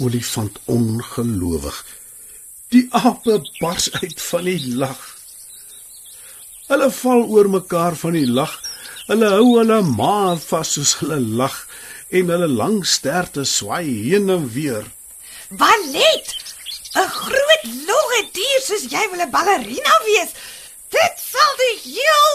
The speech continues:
Speaker 2: beste grap wees op die konsert,"
Speaker 1: spot Aap. Mamma olifant sien hoe hartseer dit Renoster maak en sy sê,
Speaker 2: "Toe, weg is julle.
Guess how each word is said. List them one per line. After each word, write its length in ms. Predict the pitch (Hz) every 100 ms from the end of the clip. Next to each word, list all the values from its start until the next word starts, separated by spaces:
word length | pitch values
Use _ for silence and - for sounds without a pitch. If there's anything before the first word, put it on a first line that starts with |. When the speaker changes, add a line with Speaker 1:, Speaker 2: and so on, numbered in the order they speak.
| 466
Speaker 2:
beste 500 | - 508 523 - 453 494 -
grap 340 | 370 466 494 -
wees 260 | 440 427
op 140 | 440 440
die 120 | 440
konsert," 760 | 415 403 - - 403 381 370 - - - -
Speaker 1:
spot 600 | - - - 147 110 -
Aap. 280 | 92 87 78 - - - - - - - - - -
Mamma 260 | - 175 226 143
olifant 460 | 135 131 92 87
sien 280 | - 147 170
hoe 220 | 120 185 170 - - -
hartseer 540 | 160 - - - 175 -
dit 300 | 104 - -
Renoster 500 | 90 78 69 - - 67
maak 380 | 73 - - - - - -
en 60 |
sy 160 | 147 180
sê, 280 | - - 151 135 - - - - - -
Speaker 2:
"Toe, 200 | - 480 - - - - - - -
weg 320 | 220 466 494 494
is 80 | 494
julle. 280 | 330 302